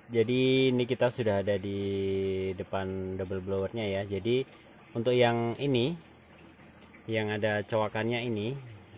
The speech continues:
nah, ini cowakannya ini posisinya di atas, sobat ya. Nah, jadi seperti ini nanti ya, yang ada cowakannya di sisi atas. Oke, langsung aja kita pasang, sobat.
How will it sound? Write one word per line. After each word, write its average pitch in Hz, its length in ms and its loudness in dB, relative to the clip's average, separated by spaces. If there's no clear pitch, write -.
nah, 98 240 -6
ini 113 160 -4
cowakannya 120 400 0
ini 156 80 2
posisinya 147 400 -2
di 123 80 4
atas, 120 320 0
sobat 107 160 0
ya. 98 240 -6
Nah, 95 80 -6
jadi 104 240 -4
seperti 104 320 -6
ini 104 160 -4
nanti 92 320 -6
ya, 101 80 -12
yang 101 160 -6
ada 101 160 -2
cowakannya 107 560 -4
di 110 240 -4
sisi 101 160 -8
atas. 95 800 -8
Oke, 131 240 -6
langsung 107 240 -8
aja 117 160 -2
kita 117 320 -4
pasang, 101 320 -8
sobat. 92 240 -8